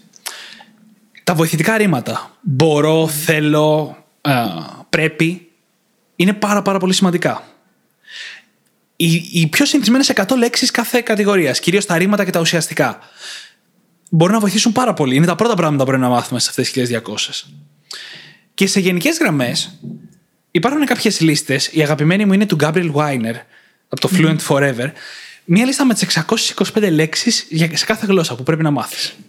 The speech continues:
Speaker 2: Ξέρεις, αυτές και κάποιος να μην βρει τη συγκεκριμένη λίστα, αν πάτε και δείτε το λεξιλόγιο που δίνεται για το επίπεδο Α ένα, το γλωσσικό επίπεδο Α ένα,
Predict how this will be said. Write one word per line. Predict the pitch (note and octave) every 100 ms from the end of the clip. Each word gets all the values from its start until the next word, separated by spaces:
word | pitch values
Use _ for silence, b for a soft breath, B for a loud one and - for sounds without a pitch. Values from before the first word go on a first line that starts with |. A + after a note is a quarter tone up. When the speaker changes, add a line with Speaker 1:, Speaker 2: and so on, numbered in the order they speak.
| _
Speaker 2:
Ξέρεις, | - A3+ G#3+
αυτές | A#3 - C#4+ - - _
και | G3+ G#3
κάποιος | G#3 G#3 B3
να | A3
μην | G3 A3+ A#3+
βρει | E3+ F#3+ F#3
τη | F#3
συγκεκριμένη | - F3 E3 D#3+ D3
λίστα, | C#3+ C#3+ F#3+ -
αν | F#3+ F#3+
πάτε | A#3+ B3
και | A3 F#3+
δείτε | G3 F#3 E3+ A#2+ - B B B B -
το | F#3
λεξιλόγιο | E3+ - F3 A3+ A3
που | F3+
δίνεται | G#3+ F#3
για | D#3+
το | D#3
επίπεδο | D#3 D3 F#3 G3+ E3
Α | F#3+ - E3+
ένα, | E3+ E3 C#3 F#3+ - - _
το | D#3
γλωσσικό | D#3+ D3 -
επίπεδο | F#3 F3+ D#3 C#3+
Α | C#3 -
ένα, | C3+ C3 C#3 G#3+